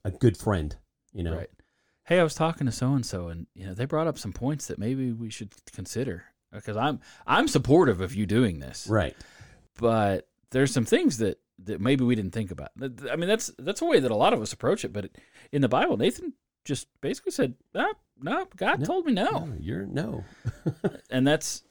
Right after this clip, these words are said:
Speaker 2: um, that's big. So five years later, we're in war. The funny thing is that as David being a psalmist,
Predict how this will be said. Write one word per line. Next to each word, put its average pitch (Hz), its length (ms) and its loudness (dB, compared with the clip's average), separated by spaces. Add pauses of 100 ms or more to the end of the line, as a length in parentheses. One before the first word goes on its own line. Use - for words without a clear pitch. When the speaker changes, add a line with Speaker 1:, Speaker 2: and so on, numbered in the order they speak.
Speaker 2:
um, 104 460 -4 (160)
that's 147 180 -4
big. - 500 -2
So 104 400 4 (320)
five 139 320 4
years 113 180 2
later, 104 400 4 (460)
we're 107 220 0
in 95 120 2
war. 90 400 0 (200)
The 123 120 -2
funny 185 220 0
thing 123 200 2
is 95 120 -2
that 101 200 -2 (340)
as 110 160 -4
David 127 400 2
being 107 220 0
a 85 40 -6
psalmist, 110 640 -4